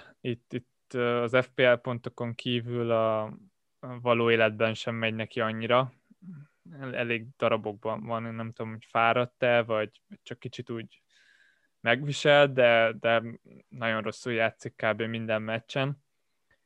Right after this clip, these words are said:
Ettől függetlenül most az Everton ellen, hogyha eljött volna egy góllal, meg egy assziszttal, akkor szerintem még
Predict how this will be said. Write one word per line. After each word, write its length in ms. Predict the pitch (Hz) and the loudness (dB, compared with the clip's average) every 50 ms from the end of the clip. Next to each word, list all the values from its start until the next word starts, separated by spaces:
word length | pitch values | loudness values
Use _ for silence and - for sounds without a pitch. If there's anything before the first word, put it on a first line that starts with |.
| _ _ _ _ | _ _ _ _
Ettől 260 | - 131 - - 139 | 0 2 4 2 2
függetlenül 760 | - - 160 156 147 131 120 - 123 120 117 120 123 127 131 | 2 0 0 2 4 4 4 4 4 4 4 4 4 2 2
most 300 | 131 127 123 - - - | 2 0 -2 -4 -6 -6
az 100 | 123 120 | 0 2
Everton 480 | 135 131 127 123 117 - - 127 123 | 4 6 6 4 4 4 2 0 0
ellen, 280 | 123 123 120 120 120 117 | 2 2 2 2 2 0
hogyha 600 | 120 120 120 - - 127 117 113 113 113 113 - | -2 -4 -6 -6 -2 0 2 4 4 4 4 2
eljött 380 | - 127 123 123 123 117 117 - | 2 2 4 4 4 2 2 0
volna 280 | - 123 117 113 110 107 | -2 -2 0 0 2 0
egy 140 | 107 110 | 0 0
góllal, 340 | 120 131 123 123 120 120 117 | 0 0 2 4 4 4 2
meg 160 | 113 110 104 | 2 0 -2
egy 180 | 113 113 113 110 | -4 -4 -2 -2
assziszttal, 520 | 117 117 - - 131 123 - - 131 120 | -2 -2 -2 -6 -8 -10 -4 -4 0 0
akkor 280 | 120 113 - - 127 113 | 0 -2 -2 -4 -8 -8
szerintem 460 | - - 123 117 117 113 - 120 113 | -6 -6 -6 -6 -6 -4 -2 -2 -2
még 280 | 113 113 113 113 113 | -2 -4 -6 -6 -8